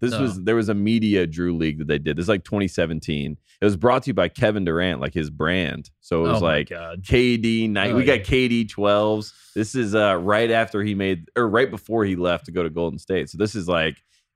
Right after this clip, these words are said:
Speaker 1: end of O K C.
Speaker 2: He wasn't the absolute worst yet?
Speaker 1: I guess not. But, uh,
Speaker 2: <laughs>
Speaker 1: it was, I was, it was like, I, when I got the stuff, I was like, "Wow, this is nice K D gear," you know? I didn't know Drew League was balling like this. So it's really nice. You know, I think a lot of people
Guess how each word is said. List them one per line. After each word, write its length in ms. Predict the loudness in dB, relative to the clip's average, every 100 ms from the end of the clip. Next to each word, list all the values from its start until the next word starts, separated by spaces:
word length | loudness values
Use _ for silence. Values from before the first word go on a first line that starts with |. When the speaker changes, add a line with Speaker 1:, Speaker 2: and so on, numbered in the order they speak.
| _
Speaker 1:
end 240 | -2 2 2
of 120 | 0
O 200 | 0 0
K 260 | 0 -4 -4
C. 300 | -4 -2 4
Speaker 2:
He 80 |
wasn't 320 | 6 4 2 0
the 80 |
absolute 340 | 0 -2 -6 -6
worst 320 | -6 -8 -8
yet? 180 | -8 -10 _ _ _ 0
Speaker 1:
I 80 | 4
guess 240 | 2 2
not. 340 | -2 -2 -4 -12 -2
But, 160 | 2 4
uh, 440 | 4 4 2 0
Speaker 2:
<laughs> 40 | 2
Speaker 1:
it 100 | 2
was, 200 | 0 0
I 140 | 2 2
was, 220 | 0 -2 -2
it 80 | 0
was 200 | 0 0 0
like, 240 | 0 2
I, 140 | 2 2
when 140 | 2 0
I 100 | 2
got 200 | 0 0
the 80 |
stuff, 280 | -2 -2 0
I 40 | -2
was 100 | -4
like, 100 | -4
"Wow, 200 | -2 -2
this 160 | -4 -6
is 60 |
nice 260 | -6 -6 -6
K 180 | -6 -6
D 180 | -6
gear," 260 | -6 -6 -6
you 100 | -6
know? 180 | -2 0
I 40 |
didn't 140 | 0 2
know 120 | 0
Drew 220 | 0 2
League 180 | 2 0
was 100 | -4
balling 340 | -4 -2 -2
like 180 | -4 -2
this. 240 | -2 -2 -8 _ _
So 180 | 0 2
it's 120 | 2
really 340 | 4 4 4 2
nice. 400 | -4 -6 -10 -6
You 60 |
know, 100 | -2
I 80 | -2
think 180 | -2 0
a 20 |
lot 180 | 2 2
of 60 | 0
people 440 | -4 -2 -2 -4